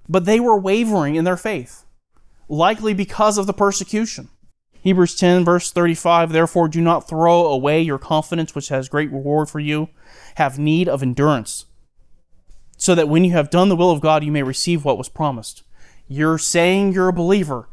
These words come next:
but if you're a believer, you need to endure. You need to persevere. But some of them were drifting away.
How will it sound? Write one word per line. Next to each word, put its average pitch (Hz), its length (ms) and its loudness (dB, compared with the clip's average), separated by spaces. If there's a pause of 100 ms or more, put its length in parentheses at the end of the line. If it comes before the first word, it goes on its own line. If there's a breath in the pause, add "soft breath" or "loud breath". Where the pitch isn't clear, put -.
(160)
but 139 100 -4
if - 120 -8
you're 185 120 4
a 196 40 2
believer, 185 480 0
you 156 200 -2
need 170 260 0
to 175 160 -2
endure. 160 640 0 (560)
You 170 220 0
need 190 160 4
to - 80 -6
persevere. 170 720 0 (1000)
But 151 120 -8
some 233 300 2
of 196 160 2
them 135 180 -4
were 151 120 -4
drifting 151 420 -4
away. 131 320 -10